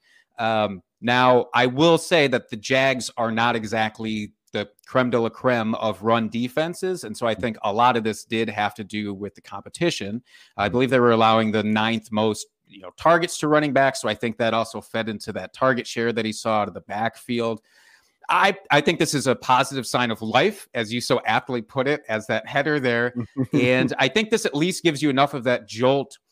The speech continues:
Speaker 1: if you have him rostered to go, "Okay, here's what I signed up for. Here's what he can do at least." 'Cause I didn't think flat out that he would have a game like that all season. So the fact that he did, I, I think that's a great sign. Um, it bumps him up a little bit for me going forward, but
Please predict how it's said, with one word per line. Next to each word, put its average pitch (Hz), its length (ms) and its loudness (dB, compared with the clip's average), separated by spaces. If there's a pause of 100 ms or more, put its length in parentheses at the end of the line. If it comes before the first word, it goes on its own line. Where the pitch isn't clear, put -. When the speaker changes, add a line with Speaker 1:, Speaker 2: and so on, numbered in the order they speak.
(180)
Speaker 1:
if 127 180 -10
you 120 160 -2
have 143 260 0
him 139 120 -6
rostered 147 400 2
to 120 60 -6
go, 110 200 2
"Okay, 156 380 -2 (160)
here's 220 240 0
what 165 80 0
I 147 80 4
signed 131 260 0
up 117 160 0
for. 110 160 -4
Here's 147 300 -6
what 139 180 -2
he 139 140 -8
can 185 540 -2
do 120 260 0
at 110 120 -4
least." 101 360 -8 (340)
'Cause 151 180 -2
I 160 200 4
didn't 185 260 0
think 156 340 0 (240)
flat 139 280 2
out 135 260 2
that 127 140 -4
he 139 100 -10
would 120 140 -4
have 113 200 -4
a 113 60 -8
game 110 220 -8
like 107 180 -6
that 107 160 -6
all 101 100 -6
season. 98 360 -14
So - 100 -10
the 120 80 -6
fact 156 240 4
that 131 100 -2
he 120 60 -8
did, 165 240 -2 (240)
I, 107 200 -2
I 107 40 -4
think 117 160 -8
that's 117 220 -6
a 104 40 -12
great 117 300 -2
sign. 120 400 -4 (320)
Um, 107 520 0
it - 180 -2
bumps 135 260 2
him 135 80 0
up 135 160 2
a 143 40 0
little 139 180 2
bit 139 180 0
for 135 120 -8
me 135 140 -2
going 135 240 0
forward, 151 400 -2
but 113 180 0